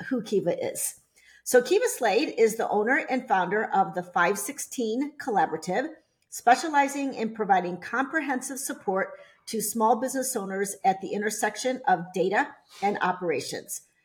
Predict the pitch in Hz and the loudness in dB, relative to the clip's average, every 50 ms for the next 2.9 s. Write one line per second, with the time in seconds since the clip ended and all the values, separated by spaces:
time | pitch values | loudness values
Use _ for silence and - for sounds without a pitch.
0 | _ _ _ 190 208 202 208 202 202 196 208 220 220 - - 277 262 - - 247 | _ _ _ 0 0 0 0 0 4 4 4 4 2 0 -6 -8 -8 -6 -8 -8
1 | 196 - 214 220 226 269 277 - - 208 190 190 - - 208 196 208 220 214 - | -4 -2 0 0 0 0 -2 -4 -4 -6 -6 -6 -2 -2 0 2 2 0 2 0
2 | 202 185 180 180 180 175 - - - 233 269 277 - - 320 320 320 | -2 -2 -2 -4 -6 -6 -8 -2 0 0 0 0 -2 -2 -2 -2 -2